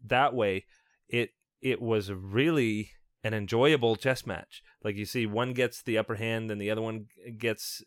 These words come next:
gets the upper hand and the other one gets the upper hand. And I loved when, when Chuck, we, we, we had a bit more of the previous Chuck days when Chuck had just to kinda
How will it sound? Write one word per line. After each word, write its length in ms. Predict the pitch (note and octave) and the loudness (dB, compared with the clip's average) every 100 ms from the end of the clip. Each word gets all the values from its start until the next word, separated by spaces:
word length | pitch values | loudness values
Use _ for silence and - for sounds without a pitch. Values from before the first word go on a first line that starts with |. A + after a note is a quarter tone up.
| A#2 | -8
gets 240 | A2+ G#2+ | -6 -6
the 100 | - A2 | -4 -4
upper 180 | G#2 G#2 | -4 -6
hand 260 | A2 G#2+ | -6 -6
and 80 | G2+ | -6
the 100 | F#2+ | -4
other 120 | A2 | -4
one 120 | A2+ G#2+ | -4 -4
gets 200 | A2 - | -4 -2
the 80 | |
upper 180 | G#2+ G#2+ | -4 -4
hand. 300 | G#2+ A2 A2 | -6 -6 -4
And 140 | G2+ G2 - - _ | -6 -8 -14 -20 _
I 120 | G#2+ | -2
loved 320 | A2+ B2 C3+ C3 | 2 4 2 2
when, 340 | B2 A2 G2 | -2 -2 -4
when 220 | G#2 G2+ - | -6 -6 -10
Chuck, 340 | - B2+ B2 - | 0 0 0 -2
we, 180 | C3+ C3 | -2 0
we, 260 | B2+ C3+ A#2+ | 0 -4 -2
we 180 | C#3 | -2
had 200 | A#2 C#3+ | 2 0
a 40 | D3 | 2
bit 240 | A#2 D#3 | 0 0
more 360 | D3 C3 C3 B2+ | 0 0 0 -2
of 240 | B2 A2 | -4 -4
the 100 | G#2+ | -6
previous 500 | G2+ - D3 C#3 A2+ | -6 0 0 0 -4
Chuck 260 | - G#2 - | -4 -8 -4
days 400 | G#2 F#2+ G2 - _ _ _ _ | -4 -4 -6 -14 _ _ _ _
when 320 | G2+ G#2+ G#2 G2 | -2 0 0 -2
Chuck 260 | B2 A#2 | -2 -2
had 240 | A#2 G#2 G2+ | -2 -4 -2
just 200 | A2 - _ _ | -4 -4 _ _
to 100 | - | -12
kinda 440 | - A2+ G#2 F#2+ | -4 -2 -2 -6